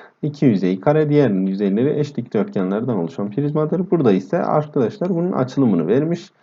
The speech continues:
Ee, bunları önceki senelerden zaten görmüştük. Kare prizma şeklindeki tavan aydınlatma panelinin üzerine dokuz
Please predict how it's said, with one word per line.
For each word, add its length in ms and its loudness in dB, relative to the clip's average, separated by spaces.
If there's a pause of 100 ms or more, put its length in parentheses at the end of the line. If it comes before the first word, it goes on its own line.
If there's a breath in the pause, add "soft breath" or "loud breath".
(380 loud breath)
Ee, 340 2
bunları 320 2
önceki 280 2
senelerden 580 2
zaten 540 2 (340)
görmüştük. 680 0 (500 loud breath)
Kare 260 4
prizma 460 4
şeklindeki 680 0
tavan 440 4
aydınlatma 760 2
panelinin 680 0
üzerine 540 2
dokuz 540 0